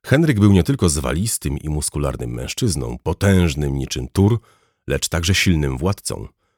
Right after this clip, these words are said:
największym z królów, jak pisał o nim kronikarz Vitalis Ordericus, który w murach normandzkiego klasztoru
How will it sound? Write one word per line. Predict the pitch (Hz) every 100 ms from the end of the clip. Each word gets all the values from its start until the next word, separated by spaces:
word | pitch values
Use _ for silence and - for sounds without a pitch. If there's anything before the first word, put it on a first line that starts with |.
| _
największym | 80 82 85 73 101 147 107 123 117 101
z | -
królów, | 95 104 69 - - _ _ _
jak | - -
pisał | - 117 104 -
o |
nim | 85 78
kronikarz | 73 76 73 87 82 - - _ _
Vitalis | 64 76 110 104 90 - -
Ordericus, | 95 85 73 85 95 - 60 - - _ _ _
który | - 95 87 80 82
w | 76
murach | 104 147 113
normandzkiego | 101 82 82 76 - 90 76
klasztoru | 62 - 117 98